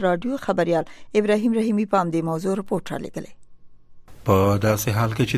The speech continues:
Speaker 2: د پکتیا ولایتي شورا او ځینې خلک د ګردیز د امنیتي وضعیت په اړه اندېښمن دي، د پکتیا والي او نور حکومتي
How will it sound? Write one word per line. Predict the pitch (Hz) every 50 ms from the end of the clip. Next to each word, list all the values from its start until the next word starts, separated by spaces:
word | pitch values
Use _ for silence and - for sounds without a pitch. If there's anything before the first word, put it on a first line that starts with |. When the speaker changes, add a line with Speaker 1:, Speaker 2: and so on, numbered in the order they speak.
| 117
Speaker 2:
د | 127 - 127
پکتیا | 127 117 120 - 147 147 147
ولایتي | 147 139 135 123 123 123 - 147 139 -
شورا | - 127 127 127
او | 127 117
ځینې | 113 117 110 110 - -
خلک | 135 127 127 120 113
د | 113 101 113
ګردیز | 107 101 104 113 123 123 117 123
د | 120 113
امنیتي | 107 107 107 107 104 143 135 123
وضعیت | 110 101 113 117 113 113 - -
په | 113
اړه | 104 104 101
اندېښمن | 101 101 98 101 - 113 123 135 127 107 92 92
دي، | 92 101 - - - - - - - - - - 104 98
د | 98 95 95 92 95
پکتیا | 104 98 95 - - 107 104 101 101
والي | 104 107 117 127 127
او | 123 127 135
نور | 147 147 143 117
حکومتي | 120 - - 117 113 - 170